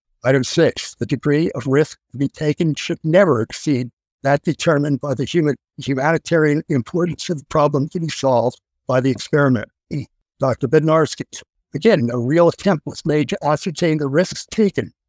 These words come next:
The humanitarian importance was judged based on computer models of public health hysteria, violating several pre-existing policies of the World Health Organization,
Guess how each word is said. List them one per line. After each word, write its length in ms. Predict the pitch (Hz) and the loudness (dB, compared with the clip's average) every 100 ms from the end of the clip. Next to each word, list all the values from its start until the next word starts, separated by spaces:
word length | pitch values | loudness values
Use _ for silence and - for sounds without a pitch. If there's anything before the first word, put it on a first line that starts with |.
| _ | _
The 60 | - | -6
humanitarian 840 | - 151 165 156 - 180 175 170 | -2 2 2 2 0 0 0 2
importance 580 | 156 127 170 185 160 - | 0 -2 -2 -2 -4 -6
was 180 | 165 120 | -6 -6
judged 360 | - 156 160 - | -2 0 -2 -2
based 340 | 165 170 - 202 | 0 0 0 0
on 160 | 165 | 0
computer 520 | - 160 135 175 156 | -2 -4 -2 -2 0
models 540 | 156 139 143 160 151 - | 2 2 2 2 0 -4
of 80 | 160 - | -8 -6
public 320 | 190 175 170 | -2 0 0
health 280 | - 160 - | 2 0 0
hysteria, 720 | 196 - - 156 151 123 - - _ _ | -4 -4 -2 2 2 0 -4 -14 _ _
violating 540 | 139 160 143 147 139 135 | 2 4 4 2 0 -2
several 400 | - 175 156 127 | 0 2 2 -2
pre-existing 800 | - 202 156 - 127 - 131 113 | 2 2 2 0 -4 -2 -4 0
policies 540 | 151 131 - 175 - | 2 2 0 -6 -8
of 40 | |
the 80 | - | -6
World 320 | 147 147 170 | 0 2 2
Health 260 | - 151 - | 0 -4 -2
Organization, 760 | 127 113 117 113 139 120 - | -2 -2 -4 -4 -6 -6 -10